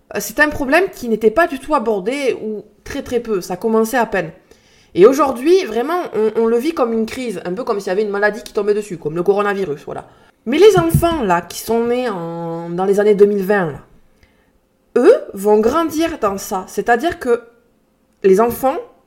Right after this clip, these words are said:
et les, et les humains s'adaptent à leur environnement. Donc, ils vont grandir avec, euh, avec une éducation concernant l'écologie et, entre guillemets, avec le climat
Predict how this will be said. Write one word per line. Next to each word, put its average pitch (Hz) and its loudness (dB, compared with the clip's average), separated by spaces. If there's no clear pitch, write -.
et 170 -8
les, 151 -4
et 156 -8
les 151 -4
humains 247 -2
s'adaptent - -2
à 185 6
leur 196 4
environnement. 185 -4
Donc, 226 8
ils 285 0
vont 277 -4
grandir 302 0
avec, 226 2
euh, 156 2
avec 214 2
une 220 -2
éducation 254 -4
concernant 180 -10
l'écologie 185 -4
et, 214 2
entre 226 0
guillemets, 254 -4
avec 240 2
le 233 -2
climat 269 -4